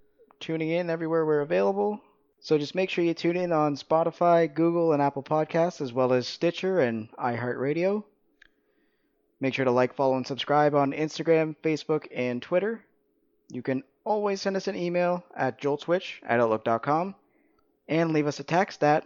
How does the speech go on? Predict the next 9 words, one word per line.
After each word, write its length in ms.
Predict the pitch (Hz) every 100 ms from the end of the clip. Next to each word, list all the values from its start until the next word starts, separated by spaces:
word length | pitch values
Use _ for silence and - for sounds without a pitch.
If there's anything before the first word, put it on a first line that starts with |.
| -
five 340 | - 127 127 123
four 240 | 127 123
eight, 300 | 160 170 220 - _ _ _ -
eight 260 | 131 127 -
zero 260 | 123 117
zero, 420 | 113 151 180 185 - _ _ _ _ _
fifty 380 | - 139 - 143
nine 220 | 135 127 120
one. 260 | 101 87